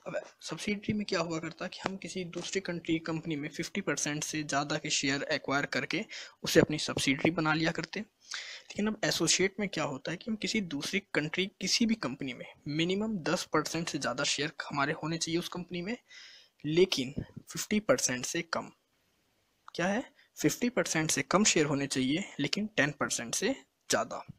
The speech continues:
वो होती है हमारी associate corporations या associate companies। तीसरा part आपका branch का, तो branch क्या है?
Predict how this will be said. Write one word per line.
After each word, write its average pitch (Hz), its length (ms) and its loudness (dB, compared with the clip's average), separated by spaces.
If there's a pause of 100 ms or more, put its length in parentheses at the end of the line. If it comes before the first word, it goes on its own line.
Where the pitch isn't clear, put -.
(680)
वो 190 160 8
होती 185 240 4
है 151 60 6
हमारी 139 240 2
associate - 720 -4
corporations - 680 -6
या - 100 -2
associate 147 400 -2
companies। 202 540 -4 (920)
तीसरा 165 300 8
part 170 340 6
आपका 135 260 2
branch 147 400 2
का, - 160 -4 (320)
तो 156 80 -6
branch 175 360 2
क्या 170 120 6
है? 131 180 2